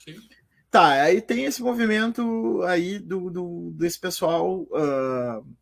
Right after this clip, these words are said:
Speaker 2: quiet quitting. Ah, e depois tem uma outra, também uma outra reclamação, mais duas reclamações, né? Mais duas coisas do mundo do trabalho, né? Uma é também a recusa de muita gente de voltar, de sair do home office ou de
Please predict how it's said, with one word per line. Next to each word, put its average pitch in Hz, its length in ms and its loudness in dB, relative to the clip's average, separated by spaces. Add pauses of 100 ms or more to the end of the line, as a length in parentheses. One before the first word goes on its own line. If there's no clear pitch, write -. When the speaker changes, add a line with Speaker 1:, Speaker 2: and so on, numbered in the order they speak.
Speaker 2:
quiet 156 320 2
quitting. 127 360 0 (920)
Ah, 127 600 -4
e 185 100 -2
depois 233 360 2
tem 339 100 0
uma 247 200 2
outra, 165 840 2 (200)
também 139 260 -2
uma 151 120 -4
outra 147 280 0
reclamação, 143 920 -2 (440)
mais 196 200 6
duas 214 300 6
reclamações, 139 680 -4
né? 120 160 -2
Mais 135 260 -6
duas 185 200 0
coisas 165 320 -2
do 143 180 -2
mundo 175 220 -2
do 160 80 -12
trabalho, 117 500 0
né? 113 120 -10 (540)
Uma 185 260 2
é 175 140 4
também 165 360 4
a 165 40 4
recusa 160 680 2
de 127 380 -2
muita 151 280 -4
gente 131 380 -4
de 123 180 -4
voltar, 139 560 2
de - 80 -10
sair 139 340 4
do 160 100 4
home 139 180 -2
office 151 640 2
ou 143 220 2
de 135 360 -2